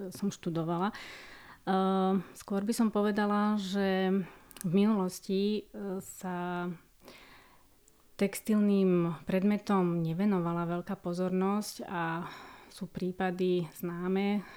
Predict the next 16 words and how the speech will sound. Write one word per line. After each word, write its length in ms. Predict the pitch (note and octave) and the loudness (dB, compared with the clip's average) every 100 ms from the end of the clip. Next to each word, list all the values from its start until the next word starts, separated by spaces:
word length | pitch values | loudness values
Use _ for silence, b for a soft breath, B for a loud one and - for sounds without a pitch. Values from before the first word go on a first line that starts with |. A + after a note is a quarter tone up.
| B B | B B
kedy 240 | - E3 | -10 -8
sa 320 | E3+ - F3 F#3 B B B B B B B B _ _ | -8 -8 -8 -10 B B B B B B B B _ _
aj 160 | F#3 F3+ | 0 2
liturgické 640 | F#3 - F3+ F#3 - G3+ | 2 2 2 0 0 2
rúcha 480 | F#3 F3 F3 - F#3+ | 4 4 2 -2 -2
pálili 720 | E3+ D#3 E3 F3 F3 E3+ F3 | 0 0 0 0 2 2 2
a, 320 | E3 D#3 D#3+ D3+ B B | 0 -2 -4 -6 B B
e, 440 | A3 E3+ D#3+ D3+ B B B - | -6 -4 -4 -6 B B B -18
predávali, 960 | - D#3+ D#3+ F3 E3 E3 D#3+ D#3+ D#3+ E3 | -8 -4 -2 0 0 -2 0 2 2 0
e, 40 | D3 B B B F#3+ D#3+ D#3 D#3 D#3+ B - - | -4 B B B -8 -6 -4 -6 -8 B -18 -14
ne-, 960 | - - - F#3+ F#3 F3+ F#3 F#3+ G3+ G#3 | -12 -10 -6 0 2 4 4 4 2 4
nebolo 560 | G3+ G3 G#3 A3+ F#3 | 4 4 4 2 2
to, 520 | F3+ F#3+ F3 F3 F3+ | 0 0 2 2 0
mm, 480 | F#3 G3+ - F#3 F3 F3 | -2 -8 -6 -4 -2 -2
v 60 | |
záujme, 640 | F3 F3 F3+ F#3+ F3+ D#3 | -2 -2 2 2 2 0